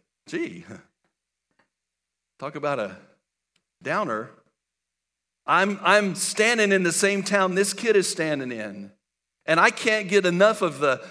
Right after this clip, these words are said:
fact that God has put me here. Wow, this is great. And right across the little counter there, this teenager is thinking, "I hate it here, I hate it here." Be content with your place.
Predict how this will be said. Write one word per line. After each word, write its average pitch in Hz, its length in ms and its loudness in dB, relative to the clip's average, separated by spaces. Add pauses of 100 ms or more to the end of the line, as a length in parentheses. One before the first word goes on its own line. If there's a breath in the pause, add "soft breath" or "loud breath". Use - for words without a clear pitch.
(120)
fact 196 320 2
that 160 80 0
God 190 220 2
has 160 140 -2
put 226 240 -2
me 190 140 -2
here. 156 180 2
Wow, 226 440 2
this 220 200 -2
is 226 160 -6
great. 233 720 2 (540)
And 131 100 -4
right 185 160 2
across 185 360 -2
the - 40 -6
little 165 220 -2
counter 170 360 -2
there, 135 300 -2
this 143 320 -8
teenager 147 500 -4
is 120 140 -6
thinking, 135 300 -10
"I 101 100 -10
hate 156 240 -10
it 139 100 -8
here, 110 180 -10
I 98 100 -12
hate 135 180 -16
it 104 100 -20
here." - 300 -20 (2500)
Be 170 120 -4
content 208 380 -2
with 165 160 -4
your 131 100 -6
place. - 800 -2